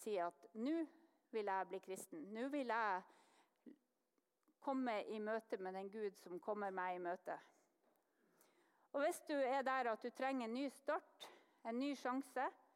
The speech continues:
så kan du gjerne snakke med en av oss. Vi har taushetsplikt, vi er her for dere, eller dere kan snakke med noen som dere er glad i og som kjenner dere.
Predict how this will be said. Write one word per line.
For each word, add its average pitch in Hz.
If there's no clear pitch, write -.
så 262
kan 269
du 262
gjerne 262
snakke 285
med 208
en 254
av 226
oss. -
Vi 247
har 262
taushetsplikt, 285
vi 240
er 240
her 247
for 233
dere, 262
eller 277
dere -
kan 277
snakke 254
med 202
noen 214
som 214
dere 202
er 196
glad 196
i 175
og 180
som 214
kjenner 196
dere. 170